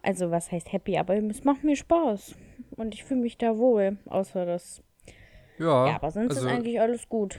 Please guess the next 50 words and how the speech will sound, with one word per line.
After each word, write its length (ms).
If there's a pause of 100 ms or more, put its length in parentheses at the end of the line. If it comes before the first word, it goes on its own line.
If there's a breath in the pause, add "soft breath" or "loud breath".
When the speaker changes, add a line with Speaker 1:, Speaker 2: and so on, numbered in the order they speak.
Speaker 2:
ich 100
Speaker 1:
Das 100
Speaker 2:
fühl, 180
Speaker 1:
ist 180
halt 200
Speaker 2:
fühl 80
Speaker 1:
auch 140
Speaker 2:
mich 120
Speaker 1:
so, 100
Speaker 2:
auch 120
sehr 180
Speaker 1:
also 140
Speaker 2:
wohl 160
und 180
ich, 200
äh, 340 (320 soft breath)
glaub, 240
die 80
Firma 560
da 400
hat 140
noch 100
echt 360
großes 380
Potenzial. 600
Also, 460 (340 soft breath)
was 100
ich 160
sagen 320
kann, 320
also 220
der 180
Firmenchef 560
hat 100
vor 140
ein 80
paar 140
Tagen 240
gesagt, 680
ähm, 320 (960 soft breath)
er 200
denkt, 320
dass 220
wir 480
in 160
ein 40
paar 160
Jahren 240
Multimilliardenunternehmen 1300
sind. 340